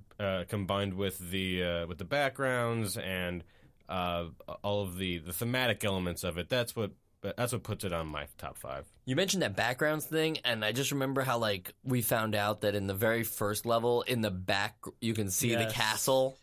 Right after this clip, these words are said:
Speaker 3: Yes.
Speaker 2: And I just thought that was so cool, like, just,
Speaker 3: Yeah.
Speaker 2: like, a thing that they had taken the time to put in there and, like, these early kind of, like, world building and video games things. Like, that's
Speaker 1: Yeah.
Speaker 2: awesome.
Speaker 3: Right.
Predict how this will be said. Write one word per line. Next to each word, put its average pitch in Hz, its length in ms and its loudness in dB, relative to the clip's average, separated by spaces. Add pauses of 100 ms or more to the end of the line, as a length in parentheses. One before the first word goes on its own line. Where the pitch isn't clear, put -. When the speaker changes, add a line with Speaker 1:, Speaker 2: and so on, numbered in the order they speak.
Speaker 3:
Yes. 123 200 2
Speaker 2:
And 139 80 4
I 160 40 6
just 190 140 -2
thought 240 140 6
that 190 100 6
was 156 100 2
so 151 220 4
cool, 143 340 4
like, 139 160 4
just, 135 120 2
Speaker 3:
Yeah. - 20 0
Speaker 2:
like, 131 100 2
a 113 80 2
thing 127 380 2
that 113 160 -2
they 117 160 2
had 107 420 -2
taken 127 260 2
the 117 80 2
time 110 320 2
to 107 60 0
put 113 220 0
in 107 100 0
there 110 220 0
and, 104 120 0
like, 101 140 -2
these 101 180 -4 (120)
early 113 500 2 (380)
kind 123 160 4
of, 107 60 -2
like, 98 140 2
world 110 380 2
building 113 380 4
and 104 120 0
video 110 300 2
games 113 460 0
things. 120 400 0
Like, 120 140 0
that's 190 140 4
Speaker 1:
Yeah. 175 100 4
Speaker 2:
awesome. 143 220 -2
Speaker 3:
Right. 127 320 2